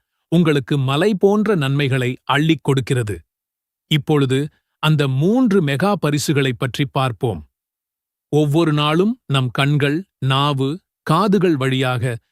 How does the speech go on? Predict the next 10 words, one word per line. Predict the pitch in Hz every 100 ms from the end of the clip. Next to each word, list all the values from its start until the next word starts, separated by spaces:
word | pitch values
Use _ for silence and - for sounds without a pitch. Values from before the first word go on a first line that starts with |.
| _ -
சின்ன | 220 254 269
சின்ன | - 185 165
பாவங்கள் | 160 139 139 151 147 139
சேர்ந்து | 131 - 151 151
கொண்டே | 151 143 135 127
இருக்கின்றன. | 120 - 123 117 95 80 _ _ _ _ _ -
இவற்றை | 139 139 139 123
எப்படி | 123 - 208
அழிப்பது? | 156 139 147 151 147 202 _ _ _ _ _
நபி | 156 151